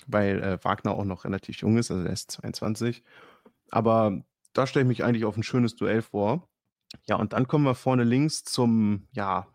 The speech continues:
Königstransfer und wahrscheinlich auf Anhieb besten Spieler in diesem Kader, seitdem Shuto Maschino weg ist. Und das ist Jonas Terkelsen,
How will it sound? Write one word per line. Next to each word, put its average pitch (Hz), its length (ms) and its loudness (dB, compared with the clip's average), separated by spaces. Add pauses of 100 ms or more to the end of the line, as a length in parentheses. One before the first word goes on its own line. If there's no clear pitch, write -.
(100)
Königstransfer 127 1120 0
und 101 180 -2
wahrscheinlich 110 520 -2
auf - 180 -10
Anhieb 117 300 -2
besten 113 300 -4
Spieler 127 300 -2
in 104 60 -2
diesem 101 240 -4
Kader, 101 300 -2
seitdem 101 300 -4
Shuto - 260 -6
Maschino 98 460 -2
weg 101 180 -2
ist. 120 240 -2 (580)
Und 110 140 -4
das 117 160 0
ist 117 140 -6
Jonas 123 360 0
Terkelsen, 165 720 -2